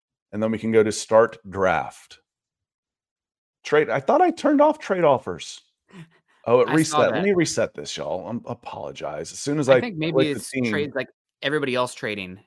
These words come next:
Speaker 2: maybe, uh, disappears
Speaker 1: Oh,
Speaker 2: on it.
Speaker 1: as soon
Speaker 2: Trade
Speaker 1: as I clicked on the Broncos, it reset everything up there.
Speaker 2: Huh.
Speaker 1: Broncos warp seven round two, Broncos enter draft, and start draft.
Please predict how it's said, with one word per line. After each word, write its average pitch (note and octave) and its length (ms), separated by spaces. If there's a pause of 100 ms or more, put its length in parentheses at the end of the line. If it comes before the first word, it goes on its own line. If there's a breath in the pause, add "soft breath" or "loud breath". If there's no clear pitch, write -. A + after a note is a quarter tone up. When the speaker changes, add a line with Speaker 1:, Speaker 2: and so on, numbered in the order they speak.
Speaker 2:
maybe, G#2+ 420
uh, G2 260
disappears G#2+ 440
Speaker 1:
Oh, C#3 120
Speaker 2:
on C#3+ 40
it. C#3+ 40
Speaker 1:
as C3 100
soon C#3 100
Speaker 2:
Trade F#3 60
Speaker 1:
as E3+ 80
I E3+ 80
clicked D#3 300
on D3 100
the C3+ 80
Broncos, B2+ 520
it A#2+ 80
reset A#2 380
everything F2 500
up E2 160
there. D2+ 300 (760)
Speaker 2:
Huh. G#2+ 160 (340)
Speaker 1:
Broncos A#2+ 500
warp A2+ 280
seven A#2 320
round A2+ 280
two, A#2+ 380
Broncos A#2 840 (640)
enter A2 180
draft, G#2+ 580 (1300)
and F#2 720
start G#2 320
draft. - 500